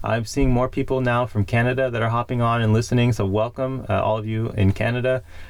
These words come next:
um, and of course the U S and, uh, even Japan. Interestingly enough, a lot of people from Japan. So that was pretty cool.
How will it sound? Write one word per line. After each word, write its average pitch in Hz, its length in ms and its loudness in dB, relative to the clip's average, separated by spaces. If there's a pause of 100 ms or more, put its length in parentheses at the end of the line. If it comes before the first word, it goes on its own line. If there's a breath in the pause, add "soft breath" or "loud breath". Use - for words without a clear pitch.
(140 loud breath)
um, 98 380 2
and 101 100 2
of 104 100 -2
course 110 260 -2
the 107 100 0
U 104 160 4
S 107 340 -2
and, 95 340 2
uh, 90 460 2
even 156 240 -2
Japan. 120 720 -2 (140)
Interestingly 117 560 2
enough, 107 300 0
a - 20 -8
lot 107 140 0
of 110 60 -6
people 110 200 -6
from 113 180 2
Japan. 101 540 0
So - 140 -4
that 98 180 -2
was 98 120 0
pretty 101 220 -2
cool. 95 300 -2